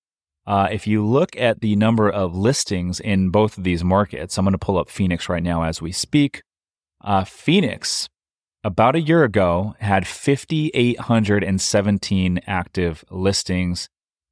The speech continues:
And as of right now, they got ten thousand three hundred listings. So, uh, we're seeing quite a tick up. It looks like a, about a sixty, seventy percent increase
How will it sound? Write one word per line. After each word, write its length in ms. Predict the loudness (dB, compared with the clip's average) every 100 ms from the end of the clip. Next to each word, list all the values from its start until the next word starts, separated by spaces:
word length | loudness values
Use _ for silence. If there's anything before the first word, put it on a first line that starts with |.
| -6
And 300 | -2 -2 0
as 240 | 0 2
of 160 | 2 2
right 180 | 2 2
now, 220 | 0 0
they 120 | -2
got 280 | 0 -2 -2
ten 240 | -2 -2
thousand 640 | 2 2 4 2 0 -4 -6 _ _
three 280 | -4 -2 0
hundred 400 | 0 0 -4 -4
listings. 600 | -4 -4 -4 -14 -14 -6
So, 360 | 0 0 0 _ _ -4
uh, 180 | 0 2
we're 120 | 0
seeing 320 | 0 -2 -2
quite 300 | 0 0 2
a 80 | -2
tick 320 | -6 -2 -2 -2
up. 260 | 0 0 _ -6
It 80 | -2
looks 300 | -2 -2 -2
like 160 | 0
a, 480 | 0 2 2 2 -2 _ _ _ _
about 520 | -6 -2 2 2 0 0
a 380 | 0 2 0
sixty, 720 | -4 -8 -6 -4 -4 -4 -4 -4
seventy 400 | 0 0 0 0
percent 420 | -2 0 -2 -2
increase 680 | 0 -2 0 -4 -4 -6